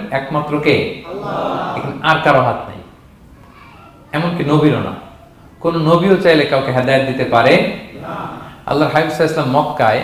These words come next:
মক্কাবাসীদের পেছনে ঘুরতে ঘুরতে পেরেশান। উনি তো রহমতের নবী, উনি ভাবতেছিলেন, "হায় রে, একটু যদি আমার কথা মানতো, তাইলেই তো জাহান্নাম থেকে বেঁচে যায়, আর একটু দাওয়াত দেই, সকালে দেই, দুপুরে দেই,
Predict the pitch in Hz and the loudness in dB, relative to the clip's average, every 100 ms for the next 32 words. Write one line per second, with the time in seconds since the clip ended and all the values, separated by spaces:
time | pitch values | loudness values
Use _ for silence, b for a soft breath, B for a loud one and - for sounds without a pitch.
0 | 127 131 - 139 143 156 151 - 147 156 | -2 -2 0 0 0 0 -2 0 -2 -2
1 | 151 120 156 - 170 135 156 - 151 - | -2 -2 -2 0 0 0 -2 0 0 2
2 | 202 208 156 127 98 - - - - - | 2 2 2 0 -2 -8 -8 -8 -10 -12
3 | - - - - 170 185 185 143 147 160 | -16 -14 -12 -8 -6 -2 2 4 4 0
4 | 139 143 131 127 135 139 135 - 127 131 | 0 0 0 0 0 0 -2 -4 -6 -4
5 | 120 120 127 123 - 175 - 226 190 190 | -2 0 0 0 -2 -6 -4 -4 -2 -2
6 | 185 175 147 143 147 147 127 131 127 120 | -2 0 0 2 2 2 2 2 0 0
7 | 151 180 180 180 160 - - 135 131 127 | 2 2 2 2 2 0 -2 -2 0 0
8 | 127 127 127 127 127 110 95 - - - | -2 -2 -2 -2 -2 -4 -4 -10 -16 -20
9 | - - - - - 160 160 151 135 110 | -20 -20 -14 -6 0 0 0 2 4 4
10 | 104 107 143 139 131 117 113 120 139 139 | 0 -4 -2 0 0 0 -2 -2 0 0
11 | 110 120 120 | 0 -2 -4